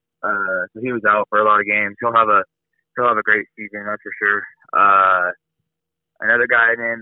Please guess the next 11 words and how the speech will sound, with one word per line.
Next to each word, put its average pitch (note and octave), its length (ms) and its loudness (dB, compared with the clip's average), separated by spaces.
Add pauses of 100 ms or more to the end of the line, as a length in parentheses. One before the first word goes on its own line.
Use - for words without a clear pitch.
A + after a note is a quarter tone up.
is, G2 80 -20
uh, F#2+ 240 -6
Denzel A2 420 -6
Sussing. A#2 460 -8 (420)
Uh, F#2+ 220 -6
he's A2+ 160 -10
also A#2+ 200 -4
a B2 80 -2 (100)
senior, B2+ 260 -6
but, G2 300 -2 (600)
uh, F#2+ 220 -6